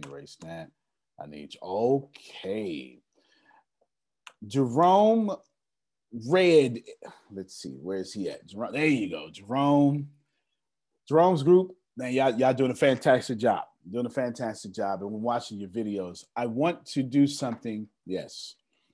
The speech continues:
I want to, I want to do something unconventional. I want to do something unconventional. Let me look at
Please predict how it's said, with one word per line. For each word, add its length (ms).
I 120
want 360
to, 500
I 60
want 180
to 80
do 200
something 680
unconventional. 960
I 40
want 180
to 60
do 20
something 320
unconventional. 720
Let 140
me 100
look 420
at 280